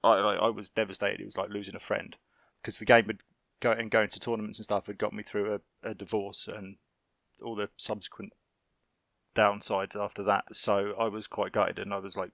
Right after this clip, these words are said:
"I don't really want this to end. No, what can we do to keep it going?" And then when they announced that Nisei was starting and they started advertising for board members, uh, I, because of my history of, uh, doing moderation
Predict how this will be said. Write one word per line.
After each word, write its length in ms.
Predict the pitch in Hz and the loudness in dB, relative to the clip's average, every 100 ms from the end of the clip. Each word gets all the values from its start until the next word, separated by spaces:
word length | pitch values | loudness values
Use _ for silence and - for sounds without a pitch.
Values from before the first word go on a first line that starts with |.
| _ | _
"I 80 | - | -2
don't 220 | 104 101 | -2 -2
really 240 | 101 98 95 | -4 -6 -4
want 180 | 101 | -6
this 160 | 101 - | -6 -8
to 140 | 98 | -6
end. 220 | 95 104 - | -6 -8 -10
No, 80 | 98 95 | -8 -6
what 180 | 98 110 | -6 -6
can 120 | - | -6
we 40 | 104 | -6
do 140 | 98 | -4
to 120 | 101 | -6
keep 220 | - 104 - | -8 -10 -6
it 80 | |
going?" 320 | - 110 95 - - | -2 -2 -2 -12 -14
And 140 | 117 | -4
then 120 | 110 104 | -4 0
when 160 | 117 | -2
they 160 | 110 110 | 0 0
announced 640 | 107 107 110 - - - - _ _ _ | 2 2 0 -4 -8 -10 -20 _ _ _
that 140 | 110 - _ | -6 -6 _
Nisei 340 | 113 117 104 104 | -6 -2 0 0
was 120 | 104 | -2
starting 600 | - 139 131 110 117 127 - | 4 8 8 6 0 -6 -14
and 140 | 104 | -4
they 80 | 101 | -4
started 420 | - 110 - 104 - _ _ | -2 -2 0 -2 -6 _ _
advertising 600 | 110 107 - 104 101 104 | -6 -6 -6 -4 -4 -6
for 440 | 104 107 104 101 101 | -4 -2 0 -2 -4
board 240 | 117 113 107 | -4 -4 -4
members, 460 | 104 101 98 95 - - | -6 -6 -8 -10 -18 -6
uh, 180 | 101 87 - | -2 -2 -2
I, 180 | - 113 104 _ - | 0 0 -2 _ -12
because 240 | 113 113 | -6 -6
of 100 | 104 | -2
my 200 | 110 104 | 0 0
history 420 | 123 113 - 107 | 0 -4 -4 -4
of, 80 | 104 - - _ _ | -6 -10 -20 _ _
uh, 160 | - - - | -8 -8 -10
doing 240 | - 104 101 | -8 -6 -2
moderation 800 | 107 107 107 104 - 110 104 | 0 2 4 4 0 -4 -6